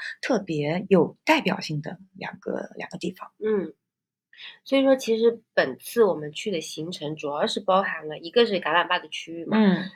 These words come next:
Speaker 2: 呃，也是很多人来西双版纳就会选择的一些路线。
Speaker 1: 必去的，对。
Speaker 2: 嗯，就是包括傣族园，然后中科院植物园以及傣族村落，嗯，这三个内容。然后另外呢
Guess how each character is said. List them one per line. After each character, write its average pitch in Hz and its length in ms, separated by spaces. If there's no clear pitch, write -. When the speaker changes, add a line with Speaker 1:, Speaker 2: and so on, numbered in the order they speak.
Speaker 2:
呃， 170 160
也 160 180
是 277 380
很 - 180
多 220 120
人 247 140
来 151 340
西 - 200
双 202 120
版 170 140
纳 147 180
就 240 100
会 269 120
选 139 200
择 156 120
的 165 100
一 262 100
些 220 200
路 202 80
线。 - 0
Speaker 1:
必 - 0
去 170 160
的， - 140
对。 170 100
Speaker 2:
嗯， 160 200
就 196 80
是 190 100
包 214 160
括 220 260
傣 151 140
族 190 120
园， 196 500
然 190 140
后 208 100
中 214 200
科 220 420
院 220 240
植 160 160
物 202 160
园 156 400
以 160 120
及 165 380
傣 147 320
族 156 200
村 220 260
落， 220 240
嗯， 156 400
这 214 140
三 185 260
个 160 380
内 180 140
容。 160 200
然 180 100
后 214 60
另 330 160
外 226 180
呢 175 80